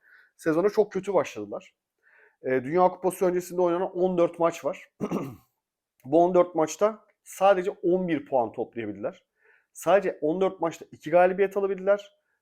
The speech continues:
Beş beraberlik ve on dört maçın yedisini kaybettiler. Bu aslında Sevilla'nın ortalamasına göre, lig ortalamasına göre bayağı kötü bir, e, istatistik. Sonrasında Dünya Kupası sonrası işte Aralık sonu, Ocak ve Şubat aylarında oynanan maçlarda da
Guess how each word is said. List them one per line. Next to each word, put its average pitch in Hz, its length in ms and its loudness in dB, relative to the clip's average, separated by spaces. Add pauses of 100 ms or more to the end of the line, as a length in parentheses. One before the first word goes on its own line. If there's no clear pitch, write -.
(120)
Beş 151 280 0
beraberlik 185 500 2
ve 170 60 -8
on 170 220 -4
dört 185 160 -4
maçın 160 220 -10
yedisini 151 420 -4
kaybettiler. 135 560 -2
Bu 160 200 -2
aslında 185 240 -10
Sevilla'nın 151 420 -2
ortalamasına 139 640 -2
göre, 110 200 -4
lig 131 140 -8
ortalamasına 135 540 -6
göre 220 100 -8 (200)
bayağı 139 440 6
kötü - 260 -16
bir, 104 140 -12 (800)
e, 101 640 -8
istatistik. - 640 -12 (440)
Sonrasında 190 760 0
Dünya 170 280 0
Kupası 160 260 -10
sonrası 139 500 -4
işte - 280 -12
Aralık 139 300 2
sonu, 120 260 -10
Ocak 139 500 -4
ve 120 80 -6
Şubat 139 340 -4
aylarında 120 380 0
oynanan 131 300 -2
maçlarda 127 560 0
da 202 240 -2